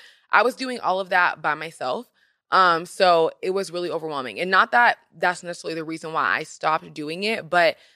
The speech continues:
one of the reasons, if I'm being honest, because it was just a lot. And then it was taking up a bunch of space in my, like, office and glam room.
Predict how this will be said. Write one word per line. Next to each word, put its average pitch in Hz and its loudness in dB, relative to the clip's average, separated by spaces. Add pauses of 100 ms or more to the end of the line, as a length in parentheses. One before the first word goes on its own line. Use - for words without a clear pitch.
(380)
one 214 4
of 185 0
the 190 4
reasons, 170 -2
if 175 -10
I'm 165 4
being 165 -2
honest, 160 2
because 185 -4
it 190 2
was 185 -2
just 226 -10
a 226 4
lot. 202 4
And 196 -4
then 302 0
it 277 -2
was 262 -4
taking 285 -8
up 240 -4
a 170 -2
bunch 185 -6
of 240 -8
space 226 -4
in 208 -6
my, 196 2
like, 170 0 (120)
office 247 2
and 180 -4
glam 208 0
room. 294 0